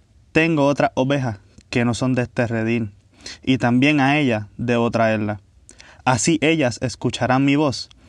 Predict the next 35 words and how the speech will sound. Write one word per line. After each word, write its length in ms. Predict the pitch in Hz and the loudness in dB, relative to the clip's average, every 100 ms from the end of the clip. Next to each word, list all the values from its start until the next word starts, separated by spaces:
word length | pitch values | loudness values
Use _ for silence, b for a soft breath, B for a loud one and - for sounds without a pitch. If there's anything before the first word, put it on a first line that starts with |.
| b | b
y 120 | 120 | -2
habrá 300 | 120 113 120 - | 0 2 0 0
un 180 | 156 | -2
solo 300 | 143 160 151 | 0 0 0
rebaño 540 | 139 143 170 165 117 101 - b b b _ | 2 0 0 0 -2 -4 -14 b b b _
y 100 | 123 | -2
un 120 | 120 | -2
solo 280 | 113 120 117 | -2 0 0
pastor". 460 | 113 104 - 107 - _ _ _ _ _ B B B B | 0 -4 -6 -8 -8 _ _ _ _ _ B B B B
Es 200 | 131 139 | -2 0
decir, 420 | 160 147 180 170 | 2 2 2 0
que 440 | - 147 143 135 b b b | 0 2 2 2 b b b
cuando 360 | - 139 131 123 | -2 2 2 2
hablamos 360 | 123 147 165 | 2 2 0
del 160 | 156 151 | 0 0
cristianismo 840 | 143 147 - 135 170 170 127 110 - _ B B | 0 -2 -2 0 0 0 -2 -4 -10 _ B B
y 120 | - 135 | -2 2
cuando 260 | 139 135 | 2 2
hablamos 460 | 123 120 139 147 135 | 2 2 2 0 0
de 100 | 131 | 0
las 140 | 120 117 | 0 0
personas, 500 | 131 117 147 147 131 | -2 0 0 0 2
de 80 | |
los 140 | 120 120 | 0 0
discípulos 500 | 120 - 156 143 127 | 0 0 0 0 0
que 140 | 135 | -2
siguen 220 | 139 147 | -2 0
a 160 | 143 139 | 0 -2
Cristo, 500 | 156 165 - - 107 - _ b b b b b b b _ _ | -2 -4 -4 -8 -8 -10 _ b b b b b b b _ _
no 160 | 117 131 | -4 -2
solamente 840 | 131 139 135 143 147 - 127 123 | 0 0 2 0 -2 0 0 2
es 60 | 127 | 0
una 160 | - 135 | -2 -2
expresión 500 | 131 131 120 143 139 | -2 -2 -2 -2 0
de 180 | 131 | 0